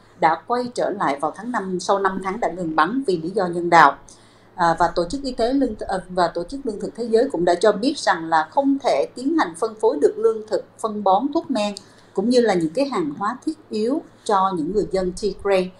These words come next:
À, khi mà có tới là năm chấm hai triệu người dân tại đây đang đối mặt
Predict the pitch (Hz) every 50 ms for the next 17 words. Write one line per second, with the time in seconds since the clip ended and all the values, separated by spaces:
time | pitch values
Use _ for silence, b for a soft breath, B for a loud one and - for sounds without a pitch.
0 | b b b b b b b b b - 175 165 165 165 - 226 208 202 180 160
1 | - - 247 277 269 - 220 208 226 277 320 311 240 196 175 165 156 156 151 151
2 | 156 180 220 262 269 269 262 262 262 - - - _ _ - 220 254 294 - 302
3 | 247 220 208 202 - - 160 139 135 151 160 160 160 160 185 185 185 185 139 -
4 | - 175 185 180 180 185 180 175 175 170 180 233 269 269 254